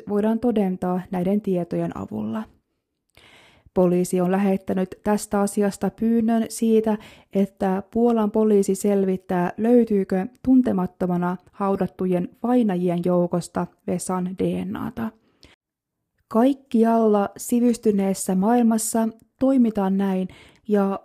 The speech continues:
vanhojakin tapauksia pystytään selvittämään. Täyttä varmuutta ei tietysti ole siitä, miten Puolassa on toimittu tuntemattomana haudattujen D N A-näytteiden otossa. Jos Vesa olisi halunnut kadota omaehtoisesti,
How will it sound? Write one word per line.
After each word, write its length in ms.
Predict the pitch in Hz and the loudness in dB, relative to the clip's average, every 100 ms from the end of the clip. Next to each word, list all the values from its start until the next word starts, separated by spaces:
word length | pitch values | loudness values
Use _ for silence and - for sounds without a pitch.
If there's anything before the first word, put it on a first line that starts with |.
| 214 | 0
vanhojakin 580 | 262 254 226 202 254 240 | 4 6 6 2 2 0
tapauksia 680 | 220 220 196 196 - 196 196 208 - - | 0 0 -2 -2 -2 -2 -2 -8 -16 -4
pystytään 480 | 208 190 190 196 214 | -2 -2 -2 -2 -2
selvittämään. 800 | 208 180 185 185 - 233 240 233 - _ _ - _ _ | -2 -4 -6 -8 -6 -4 -4 -6 -10 _ _ -20 _ _
Täyttä 340 | - 190 - 190 | 0 0 0 0
varmuutta 760 | 196 202 208 202 - 202 202 | 2 4 6 4 2 0 0
ei 160 | 202 202 | 2 0
tietysti 500 | 208 202 202 196 202 | 4 2 2 0 -2
ole 160 | 185 185 | 0 -2
siitä, 520 | - 226 220 214 208 - - - | 0 2 2 2 -4 -8 -18 -4
miten 320 | 226 240 240 | 0 2 2
Puolassa 540 | 254 254 233 220 - 240 | 4 2 2 0 0 0
on 140 | 240 | 2
toimittu 640 | 269 262 208 190 - 196 196 - | 2 4 4 0 0 -2 -2 0
tuntemattomana 840 | 247 240 208 196 185 - 185 196 | 4 4 4 0 -2 -2 0 0
haudattujen 800 | 233 220 208 202 - 196 190 185 - | 2 2 2 2 0 0 0 -2 0
D 180 | 190 185 | 0 2
N 80 | 208 | 2
A-näytteiden 840 | 202 185 185 - - 180 175 170 - | 2 0 -2 -6 -6 -4 -2 -4 -6
otossa. 540 | 190 208 202 - 233 220 _ _ - - - _ - | -8 -8 -8 -8 -8 -10 _ _ -20 -20 -20 _ -2
Jos 300 | 190 190 196 | 0 0 0
Vesa 400 | 202 - 220 214 - - - | 0 2 -2 -2 -6 -16 -2
olisi 360 | 196 190 196 | 2 2 2
halunnut 400 | 185 196 196 190 | 0 0 0 -2
kadota 420 | - 190 180 180 | -4 0 0 0
omaehtoisesti, 1080 | 185 208 247 240 233 226 220 208 - 202 196 | 2 4 4 2 0 -2 0 0 0 0 0